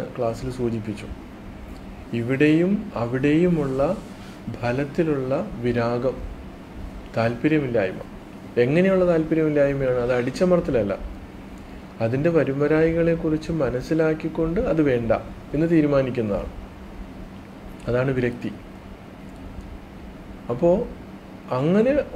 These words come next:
ഉള്ള ഒരാൾ എന്ത് ചെയ്യുന്നു? അവൻ ജ്ഞാനകാണ്ഡത്തിലേക്ക് വരികയാണ്. അവിടെയാണ് വേദത്തിൻ്റെ അവസാനം, വേദാന്തം എന്ന് പറയുന്നത്. ജ്ഞാനത്തിന് പ്രാധാന്യം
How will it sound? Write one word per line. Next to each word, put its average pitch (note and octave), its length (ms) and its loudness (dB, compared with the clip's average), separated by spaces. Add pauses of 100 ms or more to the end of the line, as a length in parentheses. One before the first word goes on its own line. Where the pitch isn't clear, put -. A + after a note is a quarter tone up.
ഉള്ള D3 140 4 (160)
ഒരാൾ B2+ 440 2 (420)
എന്ത് C3+ 180 2
ചെയ്യുന്നു? B2+ 340 0 (680)
അവൻ C3 140 2 (160)
ജ്ഞാനകാണ്ഡത്തിലേക്ക് D3 1120 2
വരികയാണ്. G#2 360 0 (140)
അവിടെയാണ് D3+ 380 6 (140)
വേദത്തിൻ്റെ C#3+ 640 0 (720)
അവസാനം, C3 560 4 (1500)
വേദാന്തം A#2+ 680 4 (240)
എന്ന് B2+ 180 2
പറയുന്നത്. G2+ 400 0 (880)
ജ്ഞാനത്തിന് F3 880 4 (220)
പ്രാധാന്യം C#3 600 2